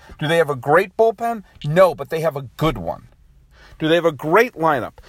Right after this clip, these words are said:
No, but they have a not bad one, especially if Byron Buxton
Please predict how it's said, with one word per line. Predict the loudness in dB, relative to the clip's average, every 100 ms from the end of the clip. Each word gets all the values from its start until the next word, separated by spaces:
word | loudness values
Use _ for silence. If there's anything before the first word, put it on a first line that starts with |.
| -18
No, | -8 0 4 4
but | 2 -2
they | -2 -2
have | -4 0
a | -2
not | 0 0 0 _ _
bad | 2 4 2 -2
one, | -2 -2 -4
especially | -8 -2 0 0 0
if | -4 0
Byron | 2 2 2 -6 2
Buxton | 0 0 -4 -4